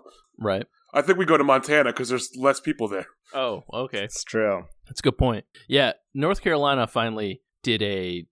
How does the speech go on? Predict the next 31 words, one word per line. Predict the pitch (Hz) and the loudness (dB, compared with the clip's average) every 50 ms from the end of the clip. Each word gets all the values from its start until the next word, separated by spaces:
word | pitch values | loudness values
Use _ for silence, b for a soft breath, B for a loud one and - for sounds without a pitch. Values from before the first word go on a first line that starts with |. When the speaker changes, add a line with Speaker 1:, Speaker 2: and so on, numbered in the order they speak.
| _ _ - | _ _ -14
Speaker 1:
stay-at-home | - - - - - 120 107 107 104 101 - - 117 117 117 110 107 107 104 95 - | -10 -8 -8 -4 -4 -2 0 0 0 -2 -2 -4 0 0 2 2 2 0 -4 -6 -4
order, | 92 104 104 92 90 87 82 82 80 - _ _ _ - | -2 -2 -2 -2 -2 -6 -6 -8 -10 -12 _ _ _ -8
and | - 107 107 101 98 95 95 92 87 - | -4 -2 -2 0 0 -2 -2 -4 -8 -6
it's | - 120 - - | -6 -6 -6 -4
basically | - - - - - - 147 - - 131 127 | 0 2 2 2 2 -2 -4 -2 0 0 2
like, | 123 113 110 104 98 - - - - | 2 2 2 2 0 -4 -8 -8 -4
unless | 123 127 120 120 135 165 180 147 117 113 107 - - - - - _ _ _ | -4 -2 0 2 2 4 4 4 2 0 -2 -4 -6 -8 -10 -12 _ _ _
you | - 113 110 107 | -10 -6 -4 0
have | 120 120 117 - | 2 0 0 0
to | - 117 | -4 -4
go | 113 113 | -4 -2
to | 113 107 | -4 -2
grocery | - 113 107 107 - - 101 | -4 -4 -4 -4 -4 -8 -10
shopping | 95 - 101 92 90 - 92 90 92 - | -6 -6 -6 -6 -6 -8 -10 -10 -10 -8
or | - 104 104 101 98 | -6 -4 -4 -4 -4
do | - - 110 101 | -4 -6 -6 -6
this | 92 92 87 - - - | -4 -4 -4 -6 -6 -6
or | - 104 92 | -6 -6 -6
do | - 104 92 | -6 -6 -6
that | 87 90 90 85 - | -6 -6 -8 -6 -6
or | - 101 | -6 -8
do | 92 - 98 90 | -8 -8 -10 -10
this | 92 90 - - | -10 -10 -10 -12
or | 95 | -12
do | 90 - 90 85 | -12 -12 -12 -12
that. | 87 87 85 | -10 -10 -10
And | 85 76 | -10 -10
I'm | 92 98 | -8 -8
like, | 98 95 - | -8 -8 -8
So | - - 107 | -6 -8 -8
basically | 92 _ - 110 107 107 - 113 - - 104 98 95 - | -8 _ -4 -4 -4 -4 -6 -10 -8 -6 -6 -6 -6 -8